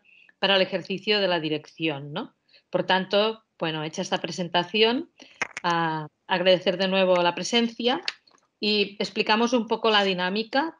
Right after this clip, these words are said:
Nosotros hemos pactado unas preguntas que yo voy a formular a, a los dos ponentes. Ah, tenemos el chat abierto, cualquier, ah, comentario, pregunta que deseéis hacer, escribirla en el chat.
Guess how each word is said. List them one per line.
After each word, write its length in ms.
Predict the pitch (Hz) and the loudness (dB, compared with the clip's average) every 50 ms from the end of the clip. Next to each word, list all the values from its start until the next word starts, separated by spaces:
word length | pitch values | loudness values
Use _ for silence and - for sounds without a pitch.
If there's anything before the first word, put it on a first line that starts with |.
| _ _ | _ _
Nosotros 400 | 196 185 180 208 196 220 220 233 | -6 -4 -4 -2 -2 -2 0 0
hemos 220 | 233 226 220 226 | 0 -2 -2 -2
pactado 420 | - 214 196 - - 202 202 196 | -2 -2 0 2 2 2 2 2
unas 240 | 190 185 185 175 - | 0 0 -2 -4 -4
preguntas 600 | - - 185 180 185 202 208 202 - 247 262 - | -2 -2 0 0 0 -2 -2 0 0 0 0 0
que 140 | - - 190 | -2 -2 0
yo 120 | 180 180 | 0 2
voy 200 | 175 185 196 190 | 2 2 2 2
a 340 | 185 180 170 165 165 - - _ _ _ _ _ - | 2 2 0 -2 -6 -8 -14 _ _ _ _ _ -8
formular 640 | - 220 208 180 170 190 185 185 190 196 196 190 180 | -4 -2 -2 -2 -2 -2 0 2 4 4 4 4 2
a, 220 | 175 170 170 165 | 2 0 0 0
a 200 | 160 - 175 165 | -2 -2 -2 -2
los 220 | 160 165 156 151 | -2 -4 -6 -2
dos 340 | 165 180 185 180 180 - - | 2 2 4 4 2 -2 -6
ponentes. 840 | - - 175 175 208 226 220 214 - 214 226 311 370 - - - _ _ _ - - - - - _ _ _ _ _ | -4 -4 0 2 2 2 2 0 -2 -4 -4 -4 -6 -8 -14 -18 _ _ _ -20 -20 -20 -20 -20 _ _ _ _ _
Ah, 500 | - 202 196 190 185 180 180 175 165 - _ - | 2 4 4 4 4 2 0 -4 -6 -12 _ -4
tenemos 320 | 214 202 208 214 233 220 | -2 -2 0 -2 -2 -2
el 140 | 233 220 226 | -2 -2 -2
chat 200 | - 226 214 202 | -2 -2 0 0
abierto, 640 | 185 185 208 226 240 220 - - 220 220 254 269 269 | 0 2 2 2 2 0 -2 -6 -6 -4 -4 -4 -4
cualquier, 520 | 214 180 175 - - 196 196 196 202 190 | -4 -4 -6 -4 -2 0 2 2 2 2
ah, 640 | 196 190 190 190 - - 190 180 175 175 170 165 165 160 156 - | 2 2 2 2 2 0 -2 -2 -2 -2 -4 -4 -6 -8 -10 -6
comentario, 840 | - 190 185 180 170 - - 196 196 202 196 202 202 202 208 202 202 - | -4 -4 -2 -2 -2 2 4 4 4 4 2 2 2 2 0 0 -2 -2
pregunta 920 | 190 185 170 180 196 214 208 208 208 190 - 196 196 196 196 196 196 - | -2 -2 0 2 0 0 0 0 -2 -2 0 0 2 2 0 -2 -4 -4
que 340 | - 185 175 180 175 170 160 165 | -2 0 2 2 2 0 -2 -6
deseéis 420 | 175 160 - 196 190 196 196 185 | -12 -8 -2 0 2 2 2 2
hacer, 500 | 202 185 185 - 233 233 254 339 359 - _ _ _ _ _ _ _ - | 0 -2 -2 -2 -2 0 0 -2 -4 -10 _ _ _ _ _ _ _ -8
escribirla 540 | - 185 - - 202 202 208 202 202 208 | -6 -6 -2 -2 2 2 2 4 4 2
en 80 | 202 190 | 2 2
el 160 | 185 185 180 | 0 -2 -4
chat. 340 | - - 240 220 233 302 - | -4 -2 0 0 0 -2 -4